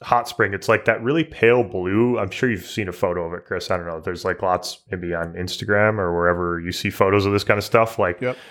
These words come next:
Speaker 1: uh, this really pale blue hot spring that people are sitting in. And right behind that, or in that same area, is a geothermal energy plant. And Iceland gets, like, twenty-five percent of its electricity from geothermal energy. So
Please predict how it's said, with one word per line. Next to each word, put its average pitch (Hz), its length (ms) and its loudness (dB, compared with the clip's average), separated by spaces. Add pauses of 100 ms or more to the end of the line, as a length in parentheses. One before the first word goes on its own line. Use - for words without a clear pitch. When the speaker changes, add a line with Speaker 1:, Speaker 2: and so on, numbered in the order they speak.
(160)
Speaker 1:
uh, 113 180 4
this 98 200 -4
really 165 220 2
pale 127 400 4
blue 117 180 2
hot 107 220 4
spring 110 380 -2
that 107 160 -4
people 117 200 -2
are 104 60 0
sitting - 320 -6
in. 107 260 -2 (380)
And 110 300 2 (100)
right 113 220 4
behind 117 380 2
that, 143 280 4
or 101 220 -4
in 123 160 0
that 117 160 2
same 113 460 2 (180)
area, 135 440 6 (200)
is 104 240 -2
a 110 180 0
geothermal 123 480 4
energy 123 300 2
plant. 98 380 0
And 113 120 -2
Iceland 113 400 2
gets, 107 220 2
like, 104 160 2
twenty-five 117 560 4
percent 107 420 2
of 92 200 -2
its 98 180 0
electricity 92 680 -2
from 101 540 2 (240)
geothermal 101 500 -2
energy. 90 440 -4 (200)
So 123 380 2